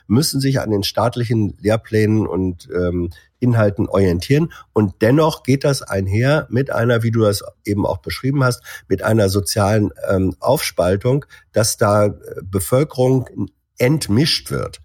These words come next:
Das ist ein bisschen wie die Gentrifizierung, äh, äh, im Wohnen. Das hier ist eine Gentrifizierung und eine Entmischung in der, äh, äh, in der Sozialisation von Kindern.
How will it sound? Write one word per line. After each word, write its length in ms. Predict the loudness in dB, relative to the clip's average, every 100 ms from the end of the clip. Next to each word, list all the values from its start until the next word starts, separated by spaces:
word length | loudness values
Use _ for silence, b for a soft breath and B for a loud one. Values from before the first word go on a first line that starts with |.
| b b _
Das 160 | -2 0
ist 100 | 0
ein 60 | -2
bisschen 300 | 0 -2 -2
wie 60 |
die 140 | -2 0
Gentrifizierung, 1080 | 0 0 -2 -2 -2 0 2 2 2 0
äh, 240 | -6 -2 0
äh, 540 | -2 -6 -2 0 0
im 200 | 0 0
Wohnen. 460 | 2 2 2 0 B B
Das 160 | -6 -2
hier 160 | -2 -2
ist 180 | -2
eine 280 | 0 2 2
Gentrifizierung 1040 | 2 0 0 -4 -2 -4 -2 0 0 -2 -4 B B _
und 220 | -2 0
eine 160 | 0 0
Entmischung 680 | -2 0 -2 0 0 0 -2
in 240 | -2 0
der, 460 | 2 2 2 -2 -6 _
äh, 180 | -4 -2
äh, 400 | -4 -4 -4 -2
in 80 | 0
der 120 | 0
Sozialisation 920 | 2 2 2 0 2 0 -2 0 0 0
von 240 | -2 -2
Kindern. 440 | 2 2 2 -2